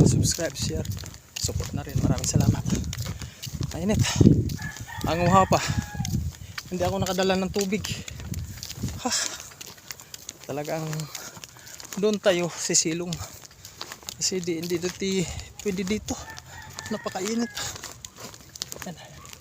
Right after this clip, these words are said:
Ah, init. Ayan, dito na tayo sa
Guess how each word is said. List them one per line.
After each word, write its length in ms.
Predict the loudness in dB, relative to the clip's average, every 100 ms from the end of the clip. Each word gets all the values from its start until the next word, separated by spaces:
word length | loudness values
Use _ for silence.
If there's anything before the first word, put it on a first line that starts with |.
| -18 -18 -10 -8 -8 -10 -14 -12 -14 -14 -14 -16 -14 -14 -14 -16 -18 -16 -14 -14 -14 -16 -16 -14 -14 -8 -8 -8 -14 -14 -12 -8 -4 -4 -4 -6 -6 -6 -10 -4 -4 -4 -4 -2 -2 -4 -4 -4 -4 -6 -12 -10 -10 -10 -6 2
Ah, 140 | 2 2
init. 220 | -4 -6 -4 -4 -4 -8 -10 -8 -6 -4 -6 -10 -14 -14 -16 -14 -12 -12 -14 -18 -14 -12 -12 -12 -8
Ayan, 160 | -4 -2
dito 240 | -2 -2
na 80 | -2
tayo 240 | 0 -2
sa 320 | -2 -4 -4